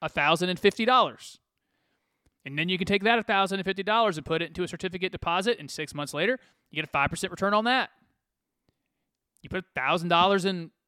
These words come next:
s-, a C D now, and it comes back with a, I think, it's like a thousand dollars and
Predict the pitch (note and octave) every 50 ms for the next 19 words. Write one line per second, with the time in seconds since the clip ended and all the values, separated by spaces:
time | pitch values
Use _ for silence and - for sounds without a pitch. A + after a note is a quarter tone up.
0 | _ _ _ _ _ _ _ _ _ _ - - - - - - - - - -
1 | F#3 F#3+ G3 G3+ F#3 F3 F3 F#3+ G#3+ B3 A#3 D#3+ - - E3 D#3+ D#3 C#3+ D3+ D3+
2 | E3 G#3+ - F#3 D#3+ D3+ - - _ _ _ _ _ _ _ _ _ - A#2+ -
3 | - - F#3+ C4 B3+ F3 F#3 - - - _ _ _ _ _ _ _ _ _ _
4 | _ _ _ - E3+ - F#3 - _ - B2+ B2+ C3 D3 E3 E3 D3+ E3 C#3+ D3
5 | D#3+ F3 F#3 F3 E3+ F#3